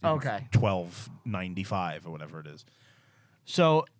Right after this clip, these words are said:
Speaker 2: I'm looking at something where
Speaker 1: Okay.
Speaker 2: it, it has, like, parts. It's like a historical fact check.
Speaker 1: Mm-hmm.
Speaker 2: And they say that the story is that his wife was killed by the sheriff of Lanark, William
Speaker 1: Then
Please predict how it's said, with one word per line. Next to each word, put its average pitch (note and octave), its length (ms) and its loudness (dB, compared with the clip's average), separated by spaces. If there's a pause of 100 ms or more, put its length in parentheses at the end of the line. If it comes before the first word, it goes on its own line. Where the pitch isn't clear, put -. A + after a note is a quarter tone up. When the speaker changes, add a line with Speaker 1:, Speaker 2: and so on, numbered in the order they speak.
(300)
Speaker 2:
I'm G3+ 180 6
looking F3 260 4
at D3+ 120 2
something B2 640 2
where C3 200 2
Speaker 1:
Okay. A#2+ 120 0
Speaker 2:
it, E3 80 2
it C3+ 60 4
has, D3 260 6
like, C#3+ 200 2
parts. D3+ 420 4
It's D3 220 -2
like C#3 100 2
a B2+ 60 2
historical C3 520 0
fact G#2+ 340 -4
check. - 320 -8
Speaker 1:
Mm-hmm. A#2+ 240 0 (460)
Speaker 2:
And B2+ 280 4
they C#3 140 4
say F#3+ 460 4
that C#3+ 320 4
the - 80 -4
story F#3 480 4
is D3+ 160 6
that D3 400 4
his C3 240 4
wife C#3+ 440 4
was D3 160 2
killed C#3 360 2
by C3+ 120 4
the B2+ 80 0
sheriff C3+ 440 2
of B2+ 280 2 (380)
Lanark, C#3 600 6
William D3 520 6
Speaker 1:
Then C#3 100 2